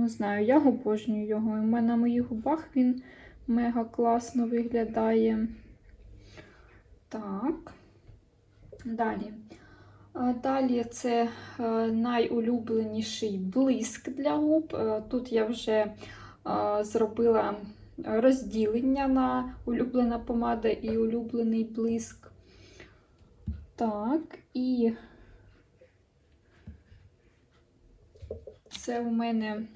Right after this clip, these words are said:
е, від бренду Obeys, е, наш український бренд. Ось такий гарненький.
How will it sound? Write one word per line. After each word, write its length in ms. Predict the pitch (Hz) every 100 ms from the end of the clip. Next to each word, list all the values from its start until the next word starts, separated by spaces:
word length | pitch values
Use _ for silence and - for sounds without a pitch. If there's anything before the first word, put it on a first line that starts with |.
| -
е, 220 | - 214
від 440 | 214 220 220 - 202
бренду 440 | 226 226 214 202
Obeys, 1000 | - - 226 190 196 202 302 - - - - - -
е, 80 | 302
наш 440 | 294 285 294 -
український 800 | 311 285 269 262 262 - - 254
бренд. 540 | 254 254 254 254 254 - - - - - - - _
Ось 200 | 226 -
такий 640 | - - - 226 220 - - - _ _ _ _ _
гарненький. 1300 | 220 220 220 214 208 202 214 247 - - 294 320 -